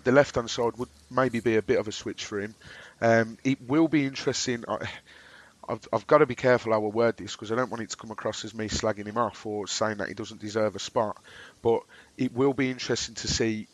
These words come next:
if Ken Sema gets his chance and if he takes it, because you remember the last time he was in the Premier League, he didn't really shine, and it was that Udinese loan spell which sort of brought a bit of life into him. Now, will he have learnt from that, and will,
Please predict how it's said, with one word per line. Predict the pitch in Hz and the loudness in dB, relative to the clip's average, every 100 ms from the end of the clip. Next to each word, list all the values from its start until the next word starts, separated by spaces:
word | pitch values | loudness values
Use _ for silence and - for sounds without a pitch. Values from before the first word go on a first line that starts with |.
| _ - | _ -4
if | 123 - | -4 -2
Ken | - 110 | -4 -4
Sema | - 117 107 | -4 -4 0
gets | 117 - | 0 -2
his | 117 - | -6 -8
chance | - 113 90 - | -4 -4 -4 -10
and | 113 | -8
if | 113 | -8
he | 107 | -6
takes | - - 120 113 - | -6 -2 -2 -2 -6
it, | 98 - | -6 -10
because | 107 110 104 | -12 -12 -8
you | 120 123 | -6 -4
remember | 117 123 117 | -2 -2 0
the | 101 | 2
last | 110 117 - | 2 0 -6
time | 117 110 | -6 -6
he | 104 | -6
was | 104 113 | -8 -8
in | 107 | -10
the | |
Premier | - 117 104 101 | -4 -4 -2 0
League, | 113 82 78 - - - - - | 0 0 -6 -14 -20 -20 -20 -14
he | - 110 | -8 -4
didn't | 127 123 | -4 -2
really | 117 120 104 | 0 2 0
shine, | - 123 117 110 | -2 -2 -2 -4
and | 107 104 - - - | -6 -8 -20 -20 -8
it | 113 | -4
was | 101 117 | 0 2
that | 117 - | 2 0
Udinese | - 117 110 113 117 107 | -2 -4 -2 0 0 0
loan | 104 117 110 | -2 -2 -6
spell | - 110 101 | -4 -4 -2
which | 98 - | -6 -8
sort | 110 95 | -8 -8
of | 98 | -8
brought | 110 107 | -8 -6
a | 95 | -4
bit | 113 | -2
of | 107 | 2
life | 113 113 110 | 2 2 -4
into | 104 - | -12 -12
him. | 98 101 | -12 -6
Now, | 107 | -4
will | 101 120 | -2 0
he | 117 | 2
have | 107 | 2
learnt | 113 120 117 | 2 0 0
from | - 113 | -6 -2
that, | 123 127 | 2 2
and | 107 | -2
will, | 107 104 104 | -4 -4 -4